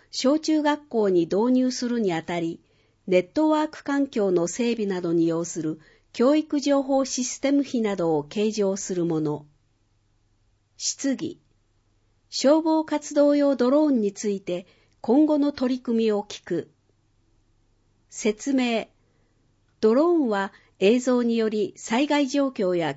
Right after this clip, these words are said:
救助者状況などの情報を収集するのに非常に有効であるため、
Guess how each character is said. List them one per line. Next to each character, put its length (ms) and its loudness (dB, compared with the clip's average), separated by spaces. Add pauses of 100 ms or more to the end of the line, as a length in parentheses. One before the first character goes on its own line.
救 280 2
助 140 0
者 200 -2
状 200 0
況 260 -2
な 160 -2
ど 120 -2
の 180 0
情 260 0
報 280 0
を 80 0
収 300 -2
集 260 -4
す 180 -8
る 120 -4
の 140 0
に 220 -2 (200)
非 160 -8
常 260 4
に 200 4
有 180 0
効 260 -2
で 160 -2
あ 80 -2
る 120 -6
た 160 -6
め、 260 -4